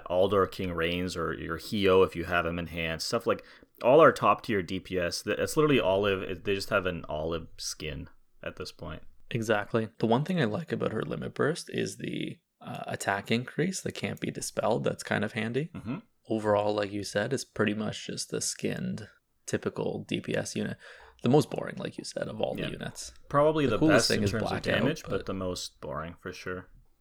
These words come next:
Speaker 2: It's so funny. If I, if I was, I haven't pulled on this banner, and I don't intend to. But if I was to pull on this banner, I would be so upset if I saw Olive out of any of the <laughs> units.
Speaker 1: I agree.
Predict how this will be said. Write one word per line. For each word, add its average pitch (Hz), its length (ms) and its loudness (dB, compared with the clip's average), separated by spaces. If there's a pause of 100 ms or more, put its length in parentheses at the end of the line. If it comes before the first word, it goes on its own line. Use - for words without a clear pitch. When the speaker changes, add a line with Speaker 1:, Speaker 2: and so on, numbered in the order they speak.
Speaker 2:
It's - 180 -2
so 123 140 2
funny. 120 400 -4 (240)
If - 180 0
I, - 160 2
if 151 300 2
I 139 60 10
was, 113 260 6
I 110 80 -2
haven't 127 260 4
pulled - 240 -2
on - 140 0
this - 120 -4
banner, - 280 -6
and 127 100 -2
I 110 80 -2
don't 110 320 0
intend - 340 -4
to. - 220 -4 (920)
But 113 100 6
if 110 140 6
I 127 60 8
was 107 260 4
to - 100 -2
pull - 160 -2
on - 160 -6
this - 140 -8
banner, - 380 -8 (760)
I 110 140 0
would 110 240 4 (200)
be 110 120 4
so 113 320 6
upset - 320 0
if - 120 -8
I - 100 0
saw - 180 -4
Olive - 420 0
out - 140 0
of - 160 -6
any 107 240 -2
of 104 100 -6
the - 100 -10
<laughs> - 120 -8
units. - 500 -2
Speaker 1:
I 120 120 4
agree. 98 340 -4